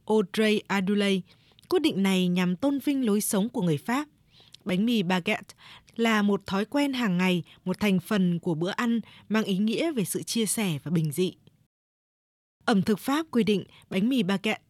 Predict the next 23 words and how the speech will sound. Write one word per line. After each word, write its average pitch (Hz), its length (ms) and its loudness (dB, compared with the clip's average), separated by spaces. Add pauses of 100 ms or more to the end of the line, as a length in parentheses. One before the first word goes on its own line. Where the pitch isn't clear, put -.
(100)
chỉ 190 240 -2 (100)
có 165 220 -4
bốn 196 240 -2
thành 277 180 -2
phần, 185 300 0 (340)
gồm 208 260 2
nước, 320 300 -2
bột 196 240 -4
mì, 180 300 2
men 196 380 0
và 170 160 -4
muối. 165 360 -2 (640)
Bánh 185 200 0
mì 233 140 0
baguette 185 520 -4 (300)
rộng 180 320 0 (300)
từ 226 200 0
năm 262 340 -4
đến 202 200 -2
sáu 202 300 -2
xăng 233 180 -4
ti 240 100 -6
mét, 254 220 -2